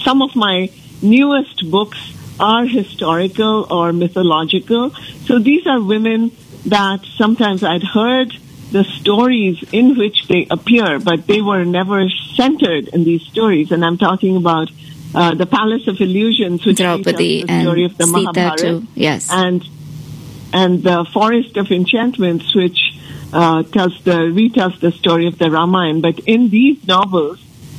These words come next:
Speaker 1: uh, the main characters and the tellers of the stories are the women.
Speaker 2: Mm-hmm.
Speaker 1: And it's Draupadi in Palace of Illusions, and it's Sita in Forest of Enchantments. And it was very important for me to retell these stories,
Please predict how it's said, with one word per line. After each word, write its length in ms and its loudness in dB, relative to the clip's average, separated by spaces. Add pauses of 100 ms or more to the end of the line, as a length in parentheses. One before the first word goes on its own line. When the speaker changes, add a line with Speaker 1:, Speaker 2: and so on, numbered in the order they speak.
Speaker 1:
uh, 240 2
the 140 2
main 360 2
characters 680 0
and 140 0
the 80 2
tellers 520 0
of 180 -6
the 120 2
stories 680 -2
are 340 0 (300)
the 160 2
women. 440 0 (160)
Speaker 2:
Mm-hmm. 200 2
Speaker 1:
And 460 0
it's 240 0
Draupadi 680 2
in 460 -2
Palace 380 0
of 140 -6
Illusions, 540 0
and 140 0
it's 200 -6
Sita 480 2
in 340 -2 (360)
Forest 360 2
of 120 -2
Enchantments. 680 0
And 260 0 (260)
it 60 4
was 240 4
very 240 0
important 500 0
for 120 2
me 180 0
to 200 2
retell 460 2
these 220 0
stories, 640 0